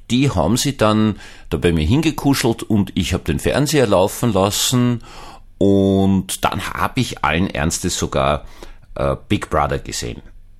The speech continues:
Ich weiß ja nicht, ob Sie's wissen, diese Sendung gibt's noch immer. Die gab's, glaub ich, vor zehn Jahren, da hat sich jeder drüber aufgeregt. Heutzutage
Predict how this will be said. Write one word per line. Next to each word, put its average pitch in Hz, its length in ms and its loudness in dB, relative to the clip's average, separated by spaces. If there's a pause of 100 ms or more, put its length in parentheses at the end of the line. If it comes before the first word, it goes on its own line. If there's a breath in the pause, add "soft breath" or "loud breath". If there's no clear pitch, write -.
(240)
Ich - 160 -6
weiß 92 280 0
ja 147 80 2
nicht, 120 220 0
ob - 160 -4
Sie's 76 480 -4
wissen, 143 420 0
diese 120 240 -2
Sendung 143 360 2
gibt's - 280 -2
noch 117 160 0
immer. 180 260 0
Die - 160 -6
gab's, - 300 -4
glaub 90 160 0
ich, 87 80 0
vor 90 180 -2
zehn 85 240 0
Jahren, 87 220 0
da 127 60 0
hat - 60 -6
sich 90 100 0
jeder 87 120 2
drüber 78 260 -2
aufgeregt. 92 440 -2
Heutzutage 95 380 -4